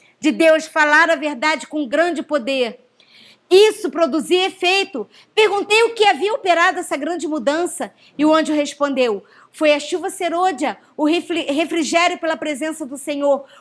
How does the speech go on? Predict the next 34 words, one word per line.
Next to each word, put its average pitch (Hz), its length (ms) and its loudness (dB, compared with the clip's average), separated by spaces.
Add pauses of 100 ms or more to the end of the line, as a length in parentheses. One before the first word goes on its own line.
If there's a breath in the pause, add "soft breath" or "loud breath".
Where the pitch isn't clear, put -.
o 302 220 4
alto 427 340 2
clamor 349 400 -2
do 330 120 -8
terceiro 320 480 -4
anjo", 294 340 -2
Primeiros 277 420 -2
Escritos 277 460 -10
dois, 269 240 4
sete, 262 300 -6
um. 240 200 -6 (460 soft breath)
Então, 254 500 -2 (300 loud breath)
abriremos 247 500 2
as 247 180 -2
Bíblias 233 520 0
nas 247 220 -6
casas 254 480 -2
e 269 40 -4
entraremos 269 640 -2
nas 269 220 -6
casas 254 640 -2 (260 soft breath)
e 269 100 0
iremos 277 300 0
pregar 269 500 0
com 277 120 -10
todo 285 280 -4
o 269 40 -8
poder 269 360 -2
e 277 40 2
autoridade, 269 880 -2 (240 loud breath)
e 294 80 -4
as 294 100 -2
pessoas 302 440 -4
ouvirão 285 640 0